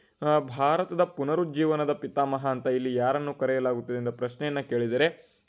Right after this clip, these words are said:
ಇದಕ್ಕೆ ಸರಿಯಾದ ಉತ್ತರವನ್ನು ನಾವು ನೋಡೋದಾದರೆ ಆಪ್ಷನ್ ಬಿ, ಇಲ್ಲಿ ರಾಜಾರಾಮ್ ಮೋಹನ್ ರಾಯ್ ಅವರನ್ನು, ರಾಜಾರಾಮ್ ಮೋಹನ್ ರಾಯ್ ಅವರನ್ನು ಭಾರತದ ಒಂದು ಪುನರುಜ್ಜೀವನದ ಪಿತಾಮಹ ಎಂದು ಕರೆಯಲಾಗ್ತದೆ.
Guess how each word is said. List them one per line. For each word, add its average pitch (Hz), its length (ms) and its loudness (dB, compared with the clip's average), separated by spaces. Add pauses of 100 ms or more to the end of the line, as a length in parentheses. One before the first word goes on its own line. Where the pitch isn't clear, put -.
ಇದಕ್ಕೆ 180 400 2
ಸರಿಯಾದ 143 320 4
ಉತ್ತರವನ್ನು 147 480 2
ನಾವು 135 220 0
ನೋಡೋದಾದರೆ 123 500 2 (400)
ಆಪ್ಷನ್ 156 480 0
ಬಿ, 139 160 2
ಇಲ್ಲಿ 139 280 0 (120)
ರಾಜಾರಾಮ್ 135 600 2
ಮೋಹನ್ 120 300 -6
ರಾಯ್ 117 160 0
ಅವರನ್ನು, 110 340 -4 (440)
ರಾಜಾರಾಮ್ 151 640 2
ಮೋಹನ್ 135 280 -4
ರಾಯ್ 131 160 2
ಅವರನ್ನು 127 380 0 (380)
ಭಾರತದ 156 600 0
ಒಂದು 151 280 2
ಪುನರುಜ್ಜೀವನದ 135 840 0
ಪಿತಾಮಹ 123 480 -4
ಎಂದು 151 340 0 (400)
ಕರೆಯಲಾಗ್ತದೆ. 123 600 2